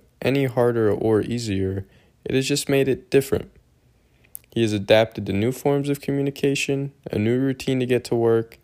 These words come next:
and has gathered a better learning of the software that allows him to work from home.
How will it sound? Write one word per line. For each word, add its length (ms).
and 180
has 140
gathered 340
a 20
better 300
learning 480
of 120
the 80
software 580
that 120
allows 400
him 120
to 80
work 240
from 180
home. 300